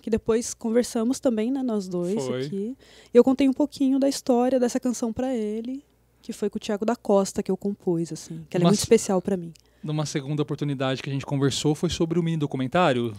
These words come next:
Speaker 2: ou tô enganado?
Speaker 1: Exatamente, que eu ia lançar, porque como foi uma turnê muito conturbada, eu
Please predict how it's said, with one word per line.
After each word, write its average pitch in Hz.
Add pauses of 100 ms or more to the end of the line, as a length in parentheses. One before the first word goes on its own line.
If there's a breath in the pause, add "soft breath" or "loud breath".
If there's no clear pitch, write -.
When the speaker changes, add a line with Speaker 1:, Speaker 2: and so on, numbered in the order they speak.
(100)
Speaker 2:
ou 135
tô 143
enganado? 113 (160)
Speaker 1:
Exatamente, 202
que -
eu 202
ia 196
lançar, 202 (720 loud breath)
porque 190
como 269
foi 269
uma 226
turnê 208
muito 226
conturbada, 208 (440 soft breath)
eu 190